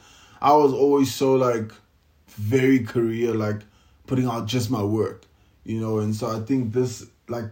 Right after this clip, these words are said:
sharing this side with you guys has definitely allowed me to kind of, um, effortlessly, like, share my personality and just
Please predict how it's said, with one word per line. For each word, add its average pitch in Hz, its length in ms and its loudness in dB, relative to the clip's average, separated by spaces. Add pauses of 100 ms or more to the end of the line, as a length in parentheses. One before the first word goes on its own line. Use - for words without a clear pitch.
(1200)
sharing 139 460 2
this 135 240 2
side 147 260 2
with 127 180 -2
you 127 80 0
guys 117 280 0
has 113 200 -6
definitely 120 460 -4
allowed 107 560 -4 (380)
me 120 320 -6
to 110 140 -6
kind 120 400 -4
of, 107 240 -2 (380)
um, 107 640 -2 (560)
effortlessly, 135 760 0
like, 110 220 -2
share 127 360 -2
my 113 180 -4
personality 107 800 -2
and 98 100 -2
just 107 220 -6